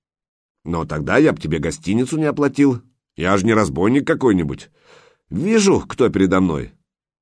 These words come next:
«А как вы узнали, сколько у меня денег?» «Опыт», подмигнул торговец. «Заходи еще, малый. Меня Хмель зовут. Постоянным клиентам пятнадцатипроцентная скидка».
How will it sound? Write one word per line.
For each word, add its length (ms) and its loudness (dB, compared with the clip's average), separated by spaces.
«А 100 -2
как 200 -2
вы 80 2
узнали, 320 2
сколько 300 0
у 80 4
меня 240 2
денег?» 500 0
«Опыт», 840 -6
подмигнул 560 -4
торговец. 680 -4
«Заходи 400 0
еще, 260 4
малый. 360 0
Меня 280 2
Хмель 360 2
зовут. 460 -2
Постоянным 580 2
клиентам 640 2
пятнадцатипроцентная 1200 -2
скидка». 580 -10